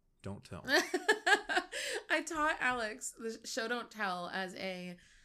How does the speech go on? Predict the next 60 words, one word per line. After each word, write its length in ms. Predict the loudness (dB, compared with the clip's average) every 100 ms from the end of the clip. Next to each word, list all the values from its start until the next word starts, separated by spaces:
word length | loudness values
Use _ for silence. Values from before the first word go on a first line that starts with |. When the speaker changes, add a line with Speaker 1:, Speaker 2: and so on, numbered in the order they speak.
| _
Speaker 2:
um, 200 | -4 -2 -2
that's 180 | 0
a 80 | 0
mantra 540 | 0 0 -2 -2 -6 -6
in 120 | -8
creative 520 | -8 -6 -4 -6 -6
writing 360 | -8 -6 -8 -8
for 160 | -6
those 200 | -6 -8
who 60 | -10
don't 180 | -12 -12
know. 240 | -14 -14 -18 _ _ -6
I 40 |
mean, 120 | -4
it 100 | -2
basically 300 | -2 -2 -2
means 200 | -4 -6
what 100 | -8
it's 120 | -6 -8
saying, 300 | -8 -12 -14 _ -20 -10
it's, 240 | -8 -8 -10
he, 80 | -10 -8 -8
he, 200 | -8 -8
he 80 | -8
doesn't 200 | -8 -8
let 100 | -10
it 80 | -10
go. 220 | -10 -12 -16 _
He 80 | -6
Speaker 1:
I 60 |
Speaker 2:
loves 160 | -6 -6
it. 100 | -6
Speaker 1:
think 120 | -6
about 200 | -4 -6
it 60 | -6
Speaker 2:
He 40 | -10
Speaker 1:
constantly. 320 | -10 -8 -8 -8
Speaker 2:
thinks 100 | -6
about 100 | -6
it 40 |
all 80 | -6
the 60 | -6
time. 120 | -6
He 80 | -8
tells 320 | -4 -4 -4
it 60 | -4
to 80 | -4
other 160 | -4
people. 540 | -6 -10 -10 -10 -10 -14 _ _ -10
It's 120 | -8
the 80 | -6
truth. 300 | -6 -6 -8 _ _ _ _ -6
Speaker 1:
I've 140 | -4
told 180 | -4 -4
people 240 | -4 -4
that 100 | -6
at 60 | -8
work 180 | -10 -12
before. 320 | -16 -14 -12 -4
Speaker 2:
Yeah. 260 | 0 -2